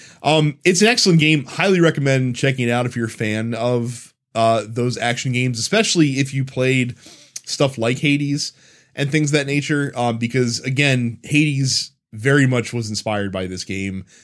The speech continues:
Unsighted, if you guys played that, very much inspired by this game. Um, there's a lot of games that have come in the past couple of years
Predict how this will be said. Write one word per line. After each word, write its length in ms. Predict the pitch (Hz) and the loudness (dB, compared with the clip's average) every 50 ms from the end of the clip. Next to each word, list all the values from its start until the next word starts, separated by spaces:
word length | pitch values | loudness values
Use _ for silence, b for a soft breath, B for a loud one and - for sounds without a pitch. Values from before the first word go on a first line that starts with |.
| b b b b | b b b b
Unsighted, 580 | 127 127 127 127 - 139 131 127 127 127 123 120 | -2 0 0 2 4 4 4 6 4 2 0 -2
if 100 | 117 120 | -4 -4
you 80 | 117 | -2
guys 240 | 113 117 110 107 104 | -2 0 0 0 -2
played 260 | - - 123 113 107 | -4 -4 -4 -2 -2
that, 200 | 107 104 101 90 | -2 -4 -4 -4
very 240 | 95 120 123 120 117 | -4 -2 -2 0 0
much 200 | 113 113 104 - | -2 -4 -6 -8
inspired 420 | 101 101 - - 110 104 104 101 | -8 -8 -6 -4 -4 -4 -4 -4
by 140 | 95 98 98 | -4 -6 -6
this 200 | 92 95 90 - | -6 -8 -10 -10
game. 360 | - 95 92 92 87 87 87 - b b b b b b b b b | -10 -10 -10 -10 -10 -12 -14 -16 b b b b b b b b b
Um, 240 | 104 107 107 104 110 | -4 -4 -4 -2 -2
there's 200 | 123 120 117 120 | -4 -4 -2 0
a 40 | 131 | 2
lot 160 | 151 156 156 | 2 4 2
of 80 | 147 | 2
games 380 | 135 139 135 131 131 127 127 113 | 2 2 4 4 2 2 0 0
that 120 | 123 120 | -2 -2
have 100 | 110 98 | -4 -4
come 200 | - - 131 120 | -4 -4 -4 -4
in 60 | 117 107 | -4 -4
the 60 | 101 | -4
past 280 | 123 120 110 104 - | -4 -4 -4 -4 -4
couple 200 | - 127 - 117 | -6 -6 -6 -6
of 60 | 104 98 | -4 -4
years 560 | 98 101 98 98 92 98 98 - - - | -4 -2 -4 -4 -6 -6 -8 -8 -10 -10